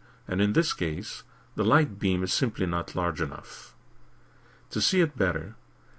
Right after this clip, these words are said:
enable the Show Cone option. Sure enough, you can now see that the beam is too narrow. The light itself extends beyond the beam limits courtesy of the Overshoot option,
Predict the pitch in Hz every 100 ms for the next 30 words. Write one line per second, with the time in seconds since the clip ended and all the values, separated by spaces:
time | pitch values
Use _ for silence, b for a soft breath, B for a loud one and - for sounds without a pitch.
0 | b 120 135 165 156 113 - - 131 117
1 | - 127 117 95 - 85 - - - -
2 | - - _ _ _ _ _ _ _ _
3 | _ - b b b b b - 190 175
4 | 113 82 87 - - - _ - - _
5 | - 156 160 131 123 - 139 107 92 92
6 | 101 95 92 - - 87 82 76 80 -
7 | - - - _ b b b b b -
8 | 107 107 135 156 - - - 110 107 101
9 | - 127 110 92 101 123 127 101 87 92
10 | 87 85 80 107 - - 110 - 101 101
11 | 95 90 95 104 92 90 - 151 104 80
12 | 76 - 87 139